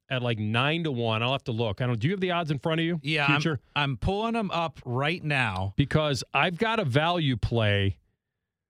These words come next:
Speaker 1: that may exist here. And I saw this yesterday that I thought Ohio State was, like, nine to one to win it all. And it seems like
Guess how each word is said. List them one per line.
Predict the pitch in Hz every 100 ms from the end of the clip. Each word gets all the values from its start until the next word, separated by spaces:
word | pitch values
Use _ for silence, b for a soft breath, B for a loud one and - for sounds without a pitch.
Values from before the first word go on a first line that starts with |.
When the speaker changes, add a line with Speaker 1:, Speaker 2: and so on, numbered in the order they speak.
| _ _ -
Speaker 1:
that | 110 127 127 127 _ _ _ _ _ _
may | 127 127 156
exist | 165 131 107 98 151 - -
here. | 104 85 90 - _ _ _ _ _ _ _ -
And | 123 123
I | 123 139
saw | 170 208 208
this | 170 127
yesterday | 151 156 - 131 113 107 104
that | 107 104 101 - _
I | 110
thought | 110 147 127
Ohio | 113 101 151 185
State | - - 160
was, | 127 113
like, | 117 104
nine | 107 120 139 156
to | 135
one | 113 123 117 98
to | 95
win | 107 113
it |
all. | 98 98 92 80 - b b b -
And | 123
it | 131
seems | - 240 277 160
like | 131 113 110 -